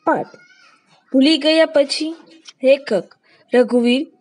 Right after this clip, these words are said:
ચૌધરી. મનીષાના પિતા એક શિકારી હતા.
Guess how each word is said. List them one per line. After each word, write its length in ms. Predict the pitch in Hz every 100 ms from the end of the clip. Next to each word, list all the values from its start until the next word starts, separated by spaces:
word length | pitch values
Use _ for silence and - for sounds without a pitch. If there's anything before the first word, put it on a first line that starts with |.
| -
ચૌધરી. 540 | 254 208 202 208 226 226 _ - - _ _ _ _ _ _ _ _ -
મનીષાના 680 | 254 302 370 392 370 359
પિતા 420 | 359 269 269 294 294
એક 200 | 302 294
શિકારી 640 | - 226 240 240 240 226
હતા. 340 | 175 - -